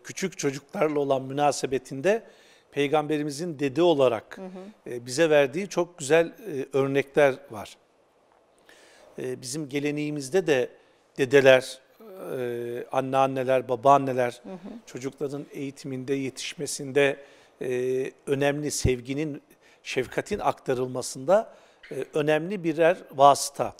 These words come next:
Speaker 2: Evet.
Speaker 1: Peygamberimizi de aynen çocuklarına olduğu gibi sevgi dolu bir dede olarak görüyoruz.
Speaker 2: Hı hı.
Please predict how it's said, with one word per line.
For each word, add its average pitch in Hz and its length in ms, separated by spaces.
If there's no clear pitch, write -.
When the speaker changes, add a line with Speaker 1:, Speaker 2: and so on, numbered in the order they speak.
Speaker 2:
Evet. 202 220
Speaker 1:
Peygamberimizi 185 840
de 151 200
aynen 202 460
çocuklarına 156 960
olduğu 143 420
gibi 127 380
sevgi 156 580
dolu 185 320
bir 175 260
dede 147 200
olarak 120 460
görüyoruz. 123 360
Speaker 2:
Hı 208 40
hı. 214 220